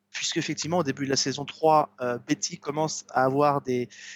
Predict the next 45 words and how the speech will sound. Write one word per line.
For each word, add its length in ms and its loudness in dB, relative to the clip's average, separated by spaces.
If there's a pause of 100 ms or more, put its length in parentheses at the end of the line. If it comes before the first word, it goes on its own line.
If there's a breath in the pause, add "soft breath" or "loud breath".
(180 loud breath)
des 80 -16
petits 140 -16
problèmes 260 0
de 100 -4
stabilité, 580 -6
on 80 -4
va 100 0
dire. 340 0
Elle 120 0
a 60 0
des 120 -6
vertiges, 640 -6
elle 140 -2
fait 140 -12
des 100 -14
malaises, 580 2
et 60 -16
surtout, 260 -6
elle 80 2
voit 140 2
des 100 -4
choses 240 -2
un 80 0
peu 160 -2
étranges. 480 -2 (480 loud breath)
Notamment, 320 0
elle 80 2
pense 320 0
à 100 4
avoir, 400 2
euh, 140 4
assisté, 720 -2
et 60 -18
c'est 120 -14
pour 120 -20
ça 100 -10
qu'on 120 -16
fait 120 -14
le 60 -14
pont 280 -6
<laughs> 60 -16
aussi 280 -2
parfois 280 -4
avec 100 -4
Sabrina, 440 -4